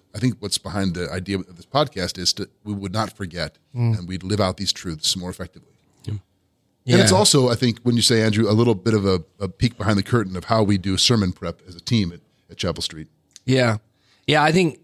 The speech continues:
Speaker 2: there's so much that goes on that we don't always get to share with the rest of the church family,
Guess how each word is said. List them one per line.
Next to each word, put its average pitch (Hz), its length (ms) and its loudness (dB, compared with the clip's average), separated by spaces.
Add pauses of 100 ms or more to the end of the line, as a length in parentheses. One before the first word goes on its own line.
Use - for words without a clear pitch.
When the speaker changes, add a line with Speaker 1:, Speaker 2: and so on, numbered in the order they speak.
(120)
Speaker 2:
there's 139 160 2
so 180 220 4
much 180 220 4
that 147 100 0
goes 135 260 2
on 139 220 4
that 123 220 0
we 131 100 2
don't 147 400 2
always 131 260 4
get 135 200 2
to 127 60 2
share 131 500 4
with 123 200 0
the 123 80 2
rest 127 160 4
of - 60 -10
the 123 60 0
church 123 280 2
family, 139 460 2